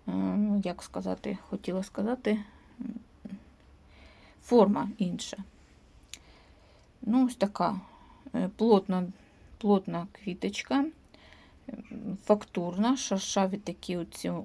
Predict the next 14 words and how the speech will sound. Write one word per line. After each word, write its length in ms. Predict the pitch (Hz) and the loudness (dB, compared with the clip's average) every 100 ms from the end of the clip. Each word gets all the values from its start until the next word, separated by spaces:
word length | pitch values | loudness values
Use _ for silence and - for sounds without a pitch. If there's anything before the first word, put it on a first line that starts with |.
| 202 | -10
цяточки 580 | - 190 226 254 - 294 | -2 -2 0 -4 -4 -4
жовті, 640 | 254 247 233 - - 208 208 | -2 0 -2 -4 -2 -2 -2
дуже 320 | 202 233 226 208 | -2 -4 -2 -4
класна. 600 | - 180 180 - - 190 - - - - - - - - - | -4 -6 -4 -8 -10 -12 -14 -20 -20 -20 -20 -20 -20 -20 -20
Е, 40 | - 180 185 185 - | -12 -10 -8 -10 -12
теж 260 | - 202 208 | 0 0 0
ні-, 180 | 185 180 | -4 -2
ніде 340 | 185 185 180 | -2 -2 -2
не 180 | 180 180 | -4 -4
зустрічала, 560 | 190 - 208 - 269 220 | -4 -6 -12 -2 0 0
от, 320 | 190 196 196 | 0 -4 -4
отак 360 | 185 - 190 - | -6 -6 -8 -8
от 100 | - | -6
мені 400 | 185 185 185 | -4 -2 -4